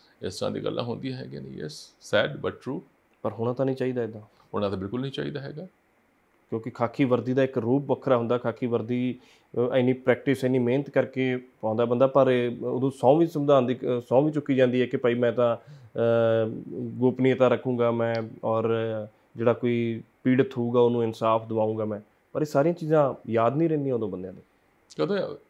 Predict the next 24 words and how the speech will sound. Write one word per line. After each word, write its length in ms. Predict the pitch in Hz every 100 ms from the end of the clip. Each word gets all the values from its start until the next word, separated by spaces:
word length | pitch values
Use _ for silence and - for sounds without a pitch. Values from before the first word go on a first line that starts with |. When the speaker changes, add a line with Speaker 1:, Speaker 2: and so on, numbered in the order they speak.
| -
Speaker 1:
ਤੁਸੀਂ 260 | 104 139
ਤੇ 140 | 123 117
ਸਹੁੰ 280 | - 110 113
ਦੀ, 80 |
ਇਹਨਾਂ 200 | 120 117
ਦੀ 120 | 117 110
ਗੱਲ 120 | 107
ਛੱਡੋ, 320 | 113 107 113
ਸਹੁੰ 300 | 110 107 104
ਤੇ 100 | 110
ਜਿਹੜੀ 300 | 110 110 110
ਹੈਗੀ 220 | 104 107
ਹੈ 40 | 107
ਸਾਡੇ 300 | 107 101 104
ਜਿਹੜੇ 240 | 104 107
ਹੋਲੀ 280 | 98 101 104
ਗ੍ਰੰਥ 360 | 101 107 110
ਹੈਗੇ 200 | 107 92
ਨੇ 180 | 90 82 - _ _ -
Speaker 2:
ਹੂੰ। 60 | 92 - _ -
Speaker 1:
ਕਿਸੇ 220 | 143 165
ਵੀ 160 | 135 113
ਰਿਲੀਜਨ 460 | 107 101 95 92
ਦੇ, 160 | 87